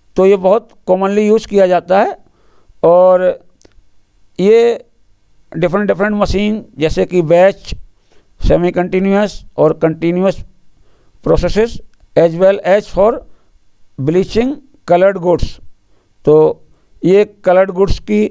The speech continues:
bleaching के लिए भी इस्तेमाल किया जाता है और जो आपका कपड़ा होता है scout fabric, उसकी bleaching के लिए भी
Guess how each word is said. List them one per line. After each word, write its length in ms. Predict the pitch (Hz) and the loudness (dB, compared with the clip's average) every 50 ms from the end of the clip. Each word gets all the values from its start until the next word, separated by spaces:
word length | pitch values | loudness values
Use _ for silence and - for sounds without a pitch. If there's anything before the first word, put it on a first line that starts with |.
| - _ - 143 | -6 _ -8 -4
bleaching 360 | 143 160 165 160 180 180 170 | 0 0 0 0 -2 -4 -2
के 80 | 180 | -2
लिए 180 | 190 185 190 190 | 0 2 2 2
भी 160 | 190 196 196 185 - - - _ _ - | 4 2 0 0 -2 -8 -20 _ _ -2
इस्तेमाल 360 | 151 - - 190 190 196 196 | -2 0 0 0 0 -2 -2
किया 220 | 175 165 190 196 190 | -2 0 0 0 2
जाता 320 | 196 196 196 - 208 208 | 0 -2 0 0 0 0
है 160 | 208 226 233 - _ _ _ _ _ _ - | 0 0 -2 -8 _ _ _ _ _ _ 0
और 380 | 151 160 160 165 165 165 165 170 165 170 - - _ _ _ _ - _ _ _ | 2 4 4 4 4 4 4 2 2 0 0 -4 _ _ _ _ -20 _ _ _
जो 240 | - 139 147 147 147 139 - - - _ _ _ _ _ _ _ _ - - | -2 0 2 2 2 0 -4 -16 -20 _ _ _ _ _ _ _ _ -4 -2
आपका 420 | 151 160 156 - - 180 165 160 160 - - - _ _ - - - - | -2 -2 -2 -2 0 2 2 2 2 0 -4 -16 _ _ -20 -18 -8 -2
कपड़ा 240 | 165 160 165 175 190 | -2 -2 2 2 4
होता 300 | 185 170 160 160 165 160 | 4 4 2 2 2 0
है 100 | 170 - | 0 0
scout 300 | - - - 160 165 160 | -2 -2 0 0 0 0
fabric, 480 | - 160 156 151 160 185 233 240 - - | 0 0 0 0 2 0 0 0 0 -4
उसकी 220 | 151 - - 170 160 | -6 -4 -2 -4 0
bleaching 360 | 156 151 147 147 160 165 143 | 0 0 0 0 -2 -4 -2
के 80 | - 165 | -2 0
लिए 140 | 165 170 165 | 0 0 0
भी 160 | 175 185 | 0 0